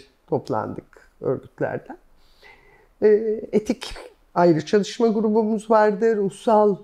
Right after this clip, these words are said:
değerlendirme ayrı çalışma grubumuz vardı. Fiziksel muayeneye dair ayrı ve hukuka dair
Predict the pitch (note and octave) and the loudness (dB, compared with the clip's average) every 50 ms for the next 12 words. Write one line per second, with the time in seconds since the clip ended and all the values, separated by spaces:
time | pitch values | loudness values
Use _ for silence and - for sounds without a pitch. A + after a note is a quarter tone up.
0 | - _ _ _ _ - F3 F3 E3 E3 E3 D3+ D3+ D3 D#3 C#3+ C3+ C3+ C#3+ C3+ | -14 _ _ _ _ -2 0 2 2 2 0 0 -2 -2 -2 -4 -2 -2 -2 -2
1 | A#2+ B2 C#3+ C3+ D3+ D3 - G3 F3+ F3+ - - A3+ A3 G3 G#3+ G#3 G3+ G3+ G#3+ | 0 0 0 -2 -2 -2 -2 -4 -4 -4 -2 0 0 0 2 0 0 0 0 -2
2 | A3 A3 G#3 G#3+ G#3+ A3+ G#3+ G#3 G#3 G3+ F#3+ A3 - - F3 D3+ E3 - - - | -2 -2 -4 -2 0 2 2 2 2 0 -2 -6 -6 -8 -10 -10 -10 -14 -6 0
3 | - G3+ F#3+ F#3 F3+ F3 - - - - E3 E3+ E3 D#3+ E3 D#3+ D#3+ D#3 D#3+ D#3+ | 2 2 2 2 2 0 -2 -4 -2 2 2 4 4 4 2 0 -2 -2 -2 -2
4 | D3 C#3 C3+ C3 B2+ B2+ B2 A2+ C3 D3+ E3 F3+ G#3 D#4+ F4 D#4+ D4 C4+ B3+ C4 | -2 -2 -2 -2 -4 -4 -4 -4 -2 -2 0 -2 -2 -4 -4 -2 0 -2 -2 -2
5 | - B3 A3 G3 F3+ F3+ D#3 C#3+ C#3 B2 A#2+ A2+ A2 G2 - C4+ D#4+ | 0 2 4 4 4 2 0 0 0 -2 -2 -4 -6 -8 -8 -10 -6